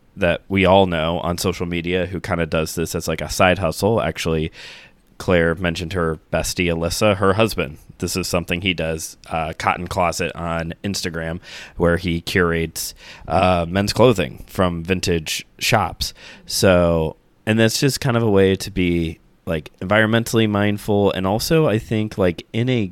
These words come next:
good way, to be somewhat financially responsible as well, because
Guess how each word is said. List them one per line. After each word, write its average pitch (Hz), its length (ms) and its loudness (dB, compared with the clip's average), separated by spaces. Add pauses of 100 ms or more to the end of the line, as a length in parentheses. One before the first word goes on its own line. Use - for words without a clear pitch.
good 90 280 -2
way, 175 460 -2 (360)
to 147 100 -6
be 165 380 4 (100)
somewhat 127 580 0
financially 82 720 0
responsible 80 720 -2
as 78 180 -4
well, 80 300 2
because 80 640 -4